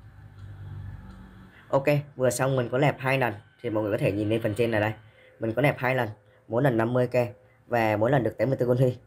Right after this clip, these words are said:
Tám mươi tư cộng tám mươi tư này là một trăm sáu mươi tám nha. Đó thì rất là ok và uy tín nha mọi người. Thì video chỉ có thế thôi. Và cách nạp rất là đơn giản thì mình sẽ hướng dẫn cho mọi người. Thì chúc mọi người là thành công nha. Thì ok, mọi người thấy hay có thể like và subscribe cho mình nha,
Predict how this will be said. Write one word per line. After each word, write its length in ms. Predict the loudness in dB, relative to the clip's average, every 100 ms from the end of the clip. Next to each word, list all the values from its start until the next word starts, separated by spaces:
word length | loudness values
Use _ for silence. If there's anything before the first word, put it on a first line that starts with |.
| -12
Tám 160 | -4 2
mươi 80 | 2
tư 160 | 4
cộng 140 | 2 0
tám 120 | 0
mươi 80 | 2
tư 140 | 2 2
này 140 | 2
là 60 | 0
một 80 | -2
trăm 120 | -2
sáu 120 | 0 0
mươi 80 |
tám 200 | 2 2
nha. 140 | 0 -2 -6 -20 -4
Đó 180 | -2 -2
thì 80 | 0
rất 140 | 2
là 80 | 2
ok 200 | 2 2
và 200 | 2 2 0
uy 80 |
tín 180 | -2 -2
nha 60 | 0
mọi 140 | 0
người. 180 | 2 0 -2 -14 -20 -8
Thì 140 | 0 4
video 320 | 4 4 2 0
chỉ 120 | -6
có 100 | -4
thế 140 | -2
thôi. 180 | 0 0 -2 _ _
Và 160 | 0 0
cách 180 | 0 0
nạp 180 | 0
rất 60 | 0
là 100 | 2
đơn 180 | 4 4
giản 180 | 2 0 -8
thì 120 | -4
mình 120 | -2
sẽ 120 | 0 2
hướng 80 |
dẫn 100 | 2
cho 60 | 2
mọi 140 | 4
người. 200 | 4 2 0 -10 -8
Thì 80 | -2
chúc 140 | 0
mọi 120 | 2
người 120 | 4 2
là 100 | 2
thành 160 | -2
công 220 | -2 -2
nha. 160 | 0 -4 -8 -20 -18 -16 -2
Thì 100 | 0
ok, 140 | 2 0 -2 -8 -12
mọi 100 | -4
người 100 | -2
thấy 120 | 0
hay 220 | 0 0
có 80 | -2
thể 140 | -4 0
like 160 | 0
và 80 | -2
subscribe 260 | -2 -2 0
cho 80 |
mình 200 | 0 0
nha, 160 | 0 -2